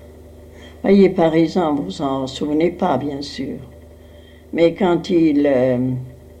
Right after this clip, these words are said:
quand il a fait les dédicaces, quand il dit à mon Choradillon et à son épouse que j'aime tant, où je voudrais visiter tant de cathédrales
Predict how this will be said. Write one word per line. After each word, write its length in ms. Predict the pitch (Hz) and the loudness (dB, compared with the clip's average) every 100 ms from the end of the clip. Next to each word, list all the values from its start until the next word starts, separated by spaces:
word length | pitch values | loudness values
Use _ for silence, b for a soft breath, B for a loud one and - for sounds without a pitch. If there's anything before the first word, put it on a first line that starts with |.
| - - - - - - B B B B B | -20 -20 -20 -20 -20 -20 B B B B B
quand 240 | 180 185 196 | -2 0 2
il 120 | 175 | 4
a 100 | 160 | 2
fait 220 | - 190 | 2 0
les 180 | 170 170 | 2 2
dédicaces, 800 | 170 170 170 170 214 185 170 - - | 4 4 4 2 0 -2 -2 -12 -12
quand 240 | - 165 165 | -2 -2 2
il 200 | 175 170 | 2 2
dit 480 | 190 202 208 208 202 - - - - - - - - - - - - - - - B B B B | 2 4 4 2 -4 -10 -20 -20 -20 -20 -20 -20 -20 -20 -20 -20 -20 -20 -20 -20 B B B B
à 100 | 165 | 0
mon 220 | 170 170 | 2 0
Choradillon 1160 | 170 190 160 165 170 196 175 170 180 180 180 170 | -2 -2 0 0 0 -2 -2 0 0 0 0 0
et 120 | 160 | 0
à 120 | 156 | -2
son 280 | 156 - 170 | -4 -4 0
épouse 880 | 175 175 - 180 165 151 170 - - | 0 -2 -6 -4 -2 -4 -8 -14 -8
que 160 | 165 165 | -2 -2
j'aime 380 | 170 160 160 | 0 -2 -2
tant, 440 | 160 - 175 170 208 196 - - - - - - B B B B B - | -6 -6 -2 -2 -4 -8 -16 -20 -20 -20 -20 -20 B B B B B -4
où 100 | 170 | 0
je 140 | 175 | 2
voudrais 800 | 165 170 175 175 170 175 156 143 | 2 2 -2 0 4 4 4 0
visiter 840 | 156 165 170 165 175 170 160 151 151 | -2 0 2 0 0 0 0 -2 -6
tant 240 | 165 165 | -4 -2
de 80 | 160 | -4
cathédrales 960 | - 156 151 170 156 151 151 151 180 | -2 -2 0 0 -2 -2 -4 -4 -6